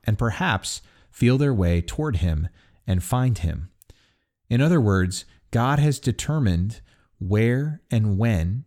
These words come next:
every person on earth will live for the express purpose that those people would have an opportunity to seek God and to hopefully find him. God is interested in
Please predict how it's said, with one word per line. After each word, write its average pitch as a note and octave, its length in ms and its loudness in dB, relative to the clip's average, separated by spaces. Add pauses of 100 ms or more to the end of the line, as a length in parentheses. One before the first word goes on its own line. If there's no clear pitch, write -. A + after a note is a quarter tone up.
(160)
every D#3 360 2
person C3+ 420 0
on A2 220 0
earth G2+ 380 -2
will G#2 260 2
live - 460 -2 (720)
for F#3 260 2
the C3 200 2
express C#3+ 520 -2
purpose - 760 -4 (520)
that A#2 340 0
those C3+ 220 0
people B2 400 -2
would C3+ 380 2
have A#2 220 0
an A#2 100 2
opportunity G#2 640 0
to F#2 100 -2
seek - 560 -4 (160)
God A#2+ 380 -4 (400)
and A2+ 160 0
to A#2+ 160 2
hopefully G2 680 -2
find C3 400 -2
him. E2+ 240 -4 (560)
God C3+ 420 0
is G#2+ 260 0
interested G#2+ 640 0
in A#2 160 -2